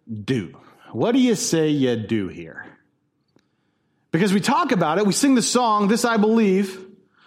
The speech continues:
God the Father, Son, the Holy Spirit, I believe all this stuff. But what, what function, what purpose, what, what does that do?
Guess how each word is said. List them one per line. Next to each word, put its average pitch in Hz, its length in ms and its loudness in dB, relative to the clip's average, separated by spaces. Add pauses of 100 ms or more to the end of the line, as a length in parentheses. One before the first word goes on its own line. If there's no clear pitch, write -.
(140)
God 202 160 0
the 202 80 0
Father, 196 520 0 (1000)
Son, 202 460 -2
the 170 100 -2
Holy 175 180 -2
Spirit, 202 260 0
I 180 40 0
believe 196 240 2
all 196 100 0
this 175 160 -2
stuff. 202 340 -4 (440)
But 151 80 -4
what, 170 520 -6
what 240 200 -4
function, 185 500 -2
what - 180 -4
purpose, 208 400 -4
what, - 380 -6 (320)
what 175 100 -6
does 165 100 -4
that 170 140 -6
do? - 300 -10